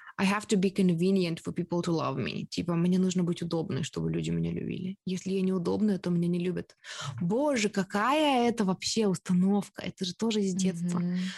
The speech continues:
Speaker 1: То есть нужно,
Speaker 2: Мгм.
Speaker 1: нужно быть удобной, нужно не шуметь, нужно, а, не плакать, потому что ты раздражаешь, когда плачешь. Нужно там мыть посуду, потому что если мама пришла домой, а посуда не помыта, все, трындец, короче.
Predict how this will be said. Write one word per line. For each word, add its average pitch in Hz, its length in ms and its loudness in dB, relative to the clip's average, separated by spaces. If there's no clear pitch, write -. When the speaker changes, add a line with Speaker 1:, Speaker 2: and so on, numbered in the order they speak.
Speaker 1:
То 214 80 -2
есть 202 160 2
нужно, 160 440 2
Speaker 2:
Мгм. 165 280 -4
Speaker 1:
нужно 208 400 0
быть 190 320 -4
удобной, 185 640 -2
нужно 185 540 0
не 180 240 0
шуметь, 170 720 -2
нужно, 190 640 -2
а, 180 200 0
не 180 180 2
плакать, 180 680 -2
потому 190 300 2
что 196 160 -4
ты 196 120 -6
раздражаешь, 185 600 -2
когда 180 240 -6
плачешь. 175 560 -8
Нужно 196 640 0
там 175 420 -2
мыть 185 300 0
посуду, 190 480 0
потому 185 420 0
что - 160 -4
если 185 360 -2
мама 185 300 2
пришла 180 340 -4
домой, 175 280 2
а - 20 -4
посуда 175 320 -2
не 180 100 2
помыта, 175 340 0
все, - 220 -8
трындец, 175 520 -2
короче. - 500 -10